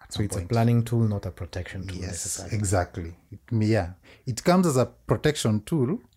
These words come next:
Speaker 1: but if you look at it carefully, it's actually a planning
Speaker 2: It's a
Speaker 1: tool,
Speaker 2: planning
Speaker 1: uh,
Speaker 2: tool.
Speaker 1: for those who think through it. And you know, even, uh, I'm a Christian, so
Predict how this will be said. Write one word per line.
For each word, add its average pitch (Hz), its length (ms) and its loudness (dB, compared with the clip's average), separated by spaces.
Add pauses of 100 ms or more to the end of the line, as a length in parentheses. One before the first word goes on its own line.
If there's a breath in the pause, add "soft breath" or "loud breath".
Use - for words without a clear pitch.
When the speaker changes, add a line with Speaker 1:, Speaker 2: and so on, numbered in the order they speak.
(300 soft breath)
Speaker 1:
but 117 120 4
if 120 100 4
you 123 80 2
look 165 160 2
at 139 160 0
it 143 160 -6
carefully, 113 460 0
it's - 140 -4
actually 104 320 -4
a 90 60 -4
planning 90 360 -4
Speaker 2:
It's 87 80 -4
a 98 60 -2
Speaker 1:
tool, 90 180 -8
Speaker 2:
planning 87 240 -8
Speaker 1:
uh, 87 40 -6
Speaker 2:
tool. 90 140 -6
Speaker 1:
for 101 120 -6
those 104 280 -2
who 104 120 -4
think 131 320 -4 (180)
through 87 240 -6
it. 85 100 -12
And 160 140 -2
you 214 80 0
know, 190 260 -2
even, 131 400 -4
uh, 95 300 -10 (220)
I'm 120 420 0
a 113 180 -2
Christian, - 560 -8
so - 380 -6